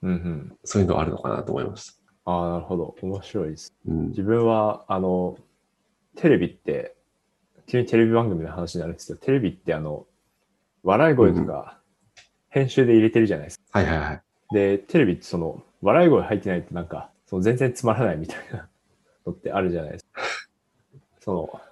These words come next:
Speaker 2: 確かに。
Speaker 1: 編集で入れられた笑い声によってなんか、面白さのポイントとかが操作されてるみたいなのあると思う。なんかそういう、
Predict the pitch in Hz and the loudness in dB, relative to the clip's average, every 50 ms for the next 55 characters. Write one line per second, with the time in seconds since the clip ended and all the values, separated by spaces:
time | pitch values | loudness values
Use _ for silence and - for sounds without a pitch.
0 | _ _ _ 104 101 - - - - 98 - - 139 143 139 - 139 131 131 131 | _ _ _ -2 -2 -2 -2 -4 -6 -6 -2 0 0 2 4 2 4 4 6 6
1 | 131 123 127 127 123 123 123 117 117 117 117 113 101 90 80 80 80 80 80 - | 6 6 6 4 4 4 4 4 6 6 6 4 2 2 -2 -6 -8 -10 -10 -10
2 | - 85 82 82 - - - - 104 104 123 127 - 131 131 127 - 85 85 80 | -10 -10 -8 -8 -10 -12 -10 -6 -4 -2 -2 0 0 0 0 0 -2 -4 -4 -6
3 | - - 95 95 90 92 92 98 90 87 78 73 73 - - _ - - - - | -4 -4 -4 -4 -4 -6 -6 -6 -6 -6 -6 -8 -10 -12 -14 _ -20 -18 -4 -2
4 | 113 95 - 87 - - 85 82 - 87 85 78 76 - - 76 - 90 - - | -2 -2 -2 -6 -6 -6 -8 -6 -6 -6 -6 -8 -8 -12 -16 -18 -18 -18 -12 -8
5 | 92 87 85 - 80 78 76 76 - _ _ - 95 - - - 120 107 101 104 | -8 -8 -8 -8 -10 -10 -12 -12 -14 _ _ -14 -12 -12 -8 -2 0 2 2 2
6 | 101 104 92 95 | 2 0 -4 -6